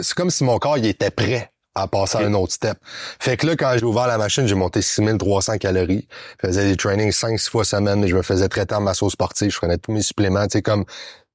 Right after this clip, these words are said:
Speaker 1: tout ce que je faisais était autour de ça. Puis là, pour vrai, c'est là que ça marche, tu sais.
Speaker 2: C'est un mode de vie, là.
Speaker 1: Exactement. Puis avec
Speaker 2: Parce que
Speaker 1: la
Speaker 2: c'est
Speaker 1: job que j'avais, j'étais assis ou j'étais debout, tu sais, magasin de suppléments, tu bouges pas ben ben, je faisais des plans assis,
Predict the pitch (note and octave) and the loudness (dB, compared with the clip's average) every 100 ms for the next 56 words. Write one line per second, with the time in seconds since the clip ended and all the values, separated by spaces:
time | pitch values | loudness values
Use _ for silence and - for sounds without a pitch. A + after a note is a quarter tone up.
0 | - A3 A#3 - E3 C3 - B2 G#2+ C#3 | -2 0 2 0 0 0 0 0 2 2
1 | G2 G#2 G2 A#2+ A2 F#2+ - - C#3 F#3+ | 0 0 0 2 2 2 0 0 0 0
2 | - - - - - _ _ _ - G#2 | -4 -20 -20 -20 -20 _ _ _ 0 2
3 | A2+ G#2 G2 G#2 F#2+ G2 F2+ F2+ F#2+ - | 2 2 0 0 0 0 -2 -2 -2 -4
4 | - A#2 G#2+ G2 G2+ F#2+ F#2 G#2+ A#2+ F#2 | -2 0 0 0 0 0 2 2 2 2
5 | E2 F2+ F#2+ A2 - A#2 C#3+ - G#2 A2+ | 0 0 0 0 0 0 0 0 0 0
6 | A#2 A2+ C3 C#3 C3+ A2 A#2 C3+ D#3+ - | 2 2 2 0 0 0 0 0 -2 -2
7 | A#2 G2+ - - D#3+ G#3 G#3 _ _ - | 0 0 0 2 2 2 -4 _ _ -6
8 | B2 A2 - A2+ A2+ A2+ C#3 C3+ A#2 A2+ | 0 0 0 0 2 2 2 0 -2 -2
9 | G#2+ A#2+ - - A#2 B2+ - A#2+ - A#2+ | 0 -2 -2 -2 -2 -2 0 -2 0 0
10 | A#2 A2 A#2+ D#3 E3 A2 G#2 G#2 G2+ A#2+ | 0 0 0 -2 -2 0 2 2 0 0
11 | B2 G#2+ - D3+ F#3+ | 0 0 0 0 0